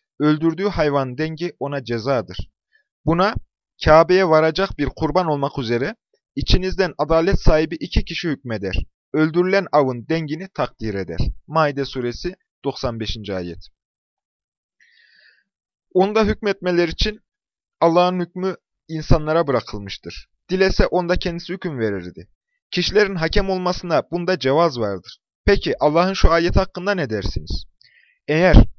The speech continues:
karı kocanın aralarının açılmasından korkarsanız erkeğin ailesinden bir hakem ve kadının ailesinden bir hakem gönderin." Nisa otuz beş. Demek ki herhangi bir anlaşmazlıkta en iyi çözüm hakem tayinidir.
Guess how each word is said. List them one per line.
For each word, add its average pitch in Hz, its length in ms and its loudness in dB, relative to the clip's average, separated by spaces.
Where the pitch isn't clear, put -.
karı 151 160 6
kocanın 156 560 -2
aralarının 135 560 2
açılmasından 139 720 -4
korkarsanız 117 840 0
erkeğin 180 380 2
ailesinden 131 600 -4
bir 147 100 2
hakem 190 420 4
ve 147 120 -4
kadının 165 340 -2
ailesinden 147 540 -4
bir 147 80 2
hakem 151 380 4
gönderin." 95 460 -8
Nisa 143 520 -8
otuz 104 360 -12
beş. - 260 -8
Demek 214 340 -2
ki 175 140 0
herhangi 180 500 0
bir 135 200 0
anlaşmazlıkta 143 920 0
en 175 140 -2
iyi 170 160 -6
çözüm 170 320 -6
hakem 185 360 -6
tayinidir. 104 600 -2